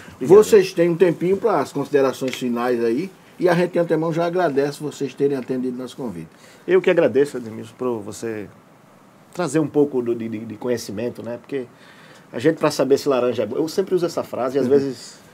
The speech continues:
Speaker 1: tiram até brincadeira comigo. Pra saber se laranja é bom, você precisa provar,
Speaker 2: Exatamente,
Speaker 1: né?
Speaker 2: é.
Speaker 1: Pra saber se você gosta de música sinfônica, de música de concerto, de música instrumental, você precisa dar uma escutadinha lá.
Speaker 2: Se envolver.
Speaker 1: Vai ter gente que vai gostar. Então, o oboé também tá aí pra ser
Speaker 2: <laughs>
Speaker 1: tocado.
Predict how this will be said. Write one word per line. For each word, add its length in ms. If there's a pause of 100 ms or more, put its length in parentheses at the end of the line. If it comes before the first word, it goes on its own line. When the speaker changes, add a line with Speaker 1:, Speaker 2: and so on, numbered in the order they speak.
(560)
Speaker 1:
tiram 160
até 160
brincadeira 380
comigo. 200
Pra 120
saber 220
se 100
laranja 320
é 20
bom, 140
você 180
precisa 160
provar, 500
Speaker 2:
Exatamente, 540
Speaker 1:
né? 200
Speaker 2:
é. 80
Speaker 1:
Pra 140
saber 220
se 80
você 120
gosta 220
de 120
música 280
sinfônica, 640
de 80
música 240
de 60
concerto, 520
de 80
música 220
instrumental, 480 (380)
você 60
precisa 200
dar 80
uma 80
escutadinha 580
lá. 240 (100)
Speaker 2:
Se 120
envolver. 280
Speaker 1:
Vai 120
ter 220
gente 280
que 100
vai 140
gostar. 440 (120)
Então, 220 (1400)
o 80
oboé 300
também 260
tá 120
aí 120
pra 160
ser 180
Speaker 2:
<laughs> 20
Speaker 1:
tocado. 360